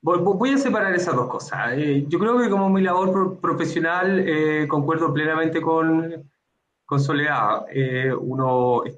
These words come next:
ah, yo estoy en contacto diario con, con estudiantes en la universidad, eh, que son chicos jóvenes.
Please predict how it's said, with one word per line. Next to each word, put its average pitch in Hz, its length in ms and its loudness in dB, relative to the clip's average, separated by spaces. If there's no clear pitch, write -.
ah, 131 180 -2
yo 143 100 -2
estoy 143 140 -2
en 139 60 2
contacto 139 460 0
diario 139 420 2
con, 139 260 4
con 135 160 0
estudiantes 143 840 -2
en 143 100 -2
la 143 80 0
universidad, 139 720 0
eh, 117 600 0
que - 60 -14
son 117 180 -10
chicos - 280 -6
jóvenes. 160 560 0